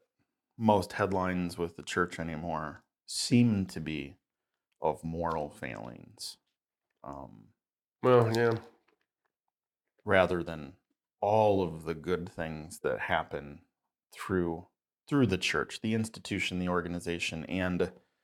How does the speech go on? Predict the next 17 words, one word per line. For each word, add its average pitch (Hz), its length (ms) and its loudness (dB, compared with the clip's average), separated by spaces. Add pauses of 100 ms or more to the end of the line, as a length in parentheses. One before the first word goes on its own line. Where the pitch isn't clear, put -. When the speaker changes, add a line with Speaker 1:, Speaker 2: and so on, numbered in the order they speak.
(420)
Speaker 1:
obviously 85 680 0
the, 73 260 -4
those 90 400 -2
that - 240 -2
make 78 300 -6
it 76 80 0
up, - 380 -2
all 98 280 0
of 73 180 -6
the 82 80 -8
good 80 320 -8
things 64 360 -12
that - 100 -6
are 64 100 -4
happening 62 600 -6 (600)
every 85 320 2
day 53 460 -6